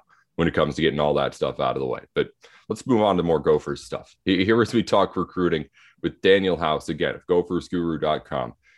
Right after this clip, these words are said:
Daniel, you mentioned that in-person aspect of it has been such a big thing for you. Who are some of the guys that you feel like you've been able to learn a little bit more about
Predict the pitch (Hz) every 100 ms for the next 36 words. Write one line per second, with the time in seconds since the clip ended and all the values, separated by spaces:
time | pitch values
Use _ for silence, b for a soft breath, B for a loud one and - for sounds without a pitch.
0 | b b - - 120 123 117 117 131 135
1 | 110 104 120 123 131 117 113 98 113 107
2 | 92 98 85 80 90 82 98 90 92 87
3 | - 95 85 - - 101 101 82 78 -
4 | B B 85 101 127 135 - 123 113 113
5 | 117 113 95 - 110 104 101 104 98 95
6 | 98 101 101 95 - 95 92 101 101 101
7 | - 92 95 85 90 76 87 92 92 76
8 | 76 - 85 71 -